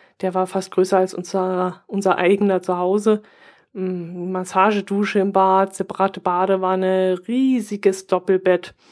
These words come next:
Also da kann man sich eigentlich nur wohlfühlen.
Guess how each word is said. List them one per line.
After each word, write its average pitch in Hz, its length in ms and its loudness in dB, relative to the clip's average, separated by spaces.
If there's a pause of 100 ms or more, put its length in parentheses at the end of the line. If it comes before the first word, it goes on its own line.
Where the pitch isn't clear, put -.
(460)
Also 196 220 2
da 190 140 4
kann 175 220 -8
man 180 160 -6
sich 185 320 -2 (420)
eigentlich 180 400 -6
nur 196 240 -2
wohlfühlen. 175 560 0